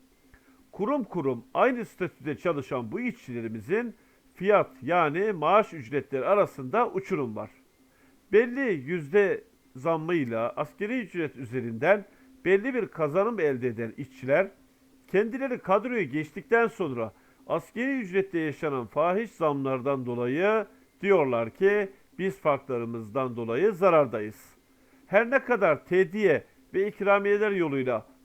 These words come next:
bunları telafi ediyorsunuz gibi sesler gelse de bu sözler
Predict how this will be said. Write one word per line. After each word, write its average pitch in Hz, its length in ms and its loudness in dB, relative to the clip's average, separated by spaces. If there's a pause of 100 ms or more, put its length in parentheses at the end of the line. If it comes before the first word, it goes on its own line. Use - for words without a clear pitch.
bunları 208 460 -2
telafi 190 440 0
ediyorsunuz 165 600 -4
gibi 123 220 -6
sesler 131 440 -6
gelse 151 480 -2
de 190 300 2 (460)
bu 214 100 -6
sözler 147 540 0